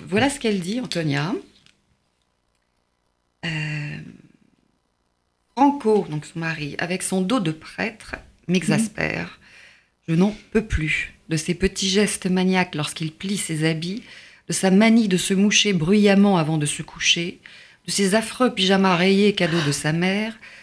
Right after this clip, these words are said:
Speaker 1: de ses crachats sonores lorsqu'il se lave les dents, de son corps blanc et flasque. Il paraît qu'un jour, note-t-elle un peu plus loin, on se réveille affamé de ne pas avoir été ce que l'on souhaite.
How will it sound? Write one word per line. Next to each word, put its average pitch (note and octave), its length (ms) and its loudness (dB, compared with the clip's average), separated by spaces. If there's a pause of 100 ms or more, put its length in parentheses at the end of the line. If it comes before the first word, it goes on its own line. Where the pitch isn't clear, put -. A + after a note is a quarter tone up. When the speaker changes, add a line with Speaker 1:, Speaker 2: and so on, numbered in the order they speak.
(140)
Speaker 1:
de F3+ 40 -4
ses G#3 160 0
crachats A3+ 420 0
sonores G#3+ 520 2
lorsqu'il D#3+ 340 -4
se - 120 -4
lave F3 260 0
les E3 160 0
dents, E3+ 340 0 (460)
de D#3+ 60 -2
son D#3+ 180 -2
corps D3 240 -4
blanc E3+ 420 -2
et D3 80 -8
flasque. - 520 -10 (1080)
Il F3 140 -6
paraît A#3 240 0
qu'un A#3 180 0
jour, G#3+ 420 -2
note-t-elle F#3+ 380 -4
un D#3+ 80 -4
peu G#3 140 -6
plus F3 180 -8
loin, F#3 420 -2 (300)
on F#3+ 80 0
se - 140 -4
réveille F3+ 460 0 (140)
affamé G3 720 -4 (440)
de F3 40 -4
ne F#3 80 0
pas G#3 260 -2
avoir F3 320 0
été A3+ 540 -4
ce - 180 -16
que A3+ 140 -8
l'on F3 180 -4
souhaite. - 340 -14